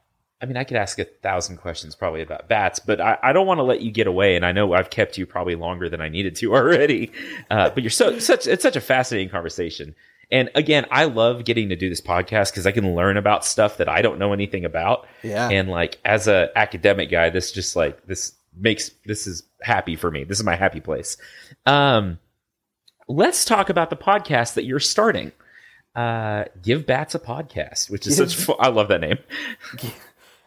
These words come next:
Speaker 2: We gave him, we're giving him a break, so give him a podcast while you're at it.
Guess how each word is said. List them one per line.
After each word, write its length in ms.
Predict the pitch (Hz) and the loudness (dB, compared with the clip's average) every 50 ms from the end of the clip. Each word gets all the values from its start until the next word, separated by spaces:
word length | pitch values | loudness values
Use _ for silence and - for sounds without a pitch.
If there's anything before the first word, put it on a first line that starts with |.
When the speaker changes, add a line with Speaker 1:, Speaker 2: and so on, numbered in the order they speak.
| _ | _
Speaker 2:
We 80 | - 143 | -6 0
gave 220 | 143 175 196 226 | 4 4 4 4
him, 220 | 220 220 202 - 160 | 4 0 -6 -6 -2
we're 220 | 160 175 175 170 | 2 2 2 4
giving 280 | 160 180 196 - - 208 | 4 4 2 4 2 2
him 100 | 202 196 | 2 2
a 40 | 175 | 2
break, 420 | 147 156 170 208 220 208 190 - - | 2 4 4 4 4 4 2 0 -4
so 200 | - - 170 160 | -4 0 0 0
give 200 | 151 175 185 185 | 2 0 0 0
him 60 | 190 | -2
a 40 | 190 | -4
podcast 640 | 165 - 180 196 208 190 - 160 151 147 143 131 - | -2 0 0 0 0 -2 0 -2 -2 -2 -2 -6 -6
while 160 | 156 156 156 | -6 -4 -4
you're 160 | 156 151 151 | -4 -4 -4
at 160 | 165 185 170 127 | -2 -2 -2 -2
it. 160 | 107 - | -4 -8